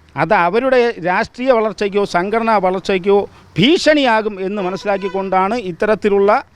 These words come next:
കുപ്രചരണങ്ങൾ നടത്തുന്നത്. ഇതിനെയൊന്നും ഞങ്ങൾ ഈ പട്ടികജാതി പട്ടികവിഭാഗത്തിലെ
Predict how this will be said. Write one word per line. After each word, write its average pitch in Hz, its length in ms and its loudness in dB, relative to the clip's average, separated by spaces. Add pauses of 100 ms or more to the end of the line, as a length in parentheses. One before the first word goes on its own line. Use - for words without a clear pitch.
(260)
കുപ്രചരണങ്ങൾ 269 880 -2
നടത്തുന്നത്. 147 480 -8 (100)
ഇതിനെയൊന്നും 302 560 2
ഞങ്ങൾ 277 480 0 (380)
ഈ 233 140 2
പട്ടികജാതി 277 580 2
പട്ടികവിഭാഗത്തിലെ 247 1040 0